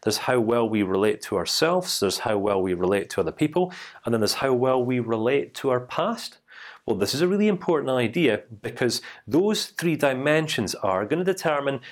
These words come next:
the scale of the problems that we experience in life, and what's true for me and you is also gonna be true for our clients. So when a client comes and says, "You know, can you, can, I've got, I've got anxiety, can you help me with your mindfulness?" The answer is,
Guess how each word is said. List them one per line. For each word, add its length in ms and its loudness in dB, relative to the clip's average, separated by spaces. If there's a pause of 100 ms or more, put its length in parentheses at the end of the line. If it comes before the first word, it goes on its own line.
(100)
the 60 0
scale 600 2
of 100 -8
the 80 -2
problems 540 -4
that 60 -4
we 100 -2
experience 640 -2
in 60 -2
life, 340 0
and 80 -10
what's 180 -4
true 180 -2
for 140 -8
me 140 -2
and 100 -2
you 260 2 (260)
is 100 -2
also 240 0
gonna 160 -2
be 80 -6
true 240 -2
for 160 -4
our 80 -2
clients. 720 -4 (520)
So 300 2
when 240 -2
a 60 0
client 500 -2
comes 300 -4
and 80 -2
says, 340 0
"You 80 -2
know, 240 4 (300)
can 120 0
you, 180 2 (200)
can, 220 -2
I've 240 0
got, 200 0
I've 140 0
got 100 0
anxiety, 720 0
can 180 0
you 100 4
help 380 0
me 120 2
with 220 -2
your 140 6
mindfulness?" 840 2 (600)
The 160 2
answer 420 2
is, 400 0